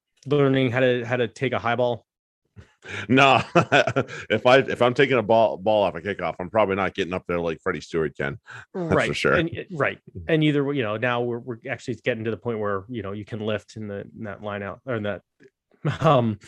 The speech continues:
Speaker 2: The kick
Speaker 1: in the
Speaker 2: receipt, yep.
Speaker 1: kickoff. So it's like, yeah, okay, you just treat it like a line out. All right, no big deal. Um, but like, if you're not used to that,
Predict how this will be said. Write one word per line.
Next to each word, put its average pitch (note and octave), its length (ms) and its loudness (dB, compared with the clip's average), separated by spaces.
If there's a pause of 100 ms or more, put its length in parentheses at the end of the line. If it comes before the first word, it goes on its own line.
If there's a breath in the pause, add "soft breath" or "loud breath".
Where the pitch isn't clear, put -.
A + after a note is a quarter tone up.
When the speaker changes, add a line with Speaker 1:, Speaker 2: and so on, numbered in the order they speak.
(380 loud breath)
Speaker 2:
The G2+ 60 -2
kick G#2 120 2
Speaker 1:
in D2+ 60 0
the - 20 2
Speaker 2:
receipt, E2+ 320 2
yep. G2 160 6
Speaker 1:
kickoff. - 100 -20 (360 loud breath)
So D#3+ 120 2
it's D3+ 120 2
like, C#3 200 0
yeah, A#2+ 300 0
okay, C#3+ 220 -4
you B2 80 -2
just B2+ 160 -6
treat C#3 120 -6
it C3 60 -4
like A#2 140 -8
a - 40 -10
line G#2+ 200 -4
out. F#2 180 -12
All A#2+ 60 -4
right, G#2 140 -6
no A#2+ 120 0
big G#2+ 160 -4
deal. G2 260 -8 (400)
Um, G#2+ 480 -4 (1800)
but C3+ 200 0 (440)
like, D#3 260 2 (880)
if - 180 -6
you're D#3 80 2
not F3 240 2
used D#3 200 0
to F3+ 80 2
that, F#3+ 260 0